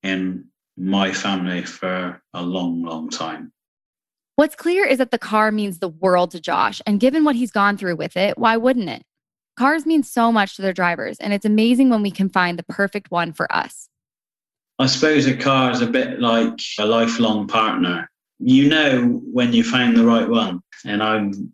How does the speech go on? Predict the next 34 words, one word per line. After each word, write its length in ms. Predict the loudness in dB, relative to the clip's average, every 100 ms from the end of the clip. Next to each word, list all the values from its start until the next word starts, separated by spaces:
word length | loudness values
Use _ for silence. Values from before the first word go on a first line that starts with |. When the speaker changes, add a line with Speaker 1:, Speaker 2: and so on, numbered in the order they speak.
| -2
Speaker 1:
yeah, 240 | 0 0
very 300 | 0 0 0
fortunate 580 | 0 0 0 0 0 0
with 140 | -2
this 240 | -2 -2 -6
one. 200 | -10 -12 -4
It's 160 | -2
hard 260 | 2 2 2
to 120 | 0
explain. 640 | 0 -2 -2 0 0 -2 -8 _ _ -6
It's 140 | -2
hard 240 | 0 -2
to 140 | -2 -2
explain. 420 | -2 -2 0 2
You, 320 | 2 0 -4 -10 -8 -4
I 80 |
think 240 | 0 4 4
you've 160 | 4
got 220 | 2 0 2
to 60 |
be 160 | 2 0
a, 300 | 0 -4 -6
a, 220 | -4 -6 -6
a 120 | -10 -6
car 440 | -2 2 2 0
guy, 540 | 0 0 2 0 -2 -6 _ _
and 140 | -2 0
you've 160 | 0
got 240 | 2 2 4
to 80 | 4
know 300 | 4 2 2
what 240 | 0 0
you 100 | 0
want. 400 | 2 0 -2 -10